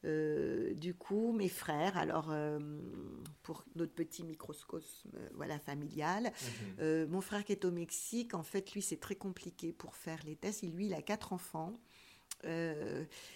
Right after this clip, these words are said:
Speaker 1: et à un moment donné, il s'est dit qu'il allait faire aussi les tests pour ses, par rapport à ses enfants. Mais là-bas, au Mexique, euh, il n'y a pas tout ce qui est mis en place, euh, chez nous, euh,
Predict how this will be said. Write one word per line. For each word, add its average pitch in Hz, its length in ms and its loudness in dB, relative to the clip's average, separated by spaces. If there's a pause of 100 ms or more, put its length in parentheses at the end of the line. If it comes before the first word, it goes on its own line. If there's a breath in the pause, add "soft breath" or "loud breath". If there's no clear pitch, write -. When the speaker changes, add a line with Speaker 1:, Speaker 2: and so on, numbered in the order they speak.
(260 loud breath)
Speaker 1:
et 170 80 2
à 170 40 6
un 175 40 8
moment 202 280 8
donné, 214 480 8
il 196 60 6
s'est - 120 0
dit 170 140 0
qu'il 170 180 2
allait 160 180 6
faire 165 240 0
aussi 165 220 -2
les 160 160 0
tests 156 260 -4
pour 151 140 -8
ses, 143 920 -4
par 143 120 -6
rapport 143 200 -12
à 147 80 -6
ses 147 280 -6
enfants. 208 420 -2
Mais 180 160 4
là-bas, 165 440 4
au 180 60 2
Mexique, 170 540 -2
euh, 151 140 2
il 151 80 -2
n'y 151 60 2
a 135 60 -2
pas 196 440 2
tout 190 560 -2
ce 185 120 -4
qui 165 120 -4
est 165 40 0
mis 165 200 0
en 160 100 0
place, 165 540 0
euh, 147 180 0
chez 151 220 0
nous, 165 500 0
euh, 143 80 0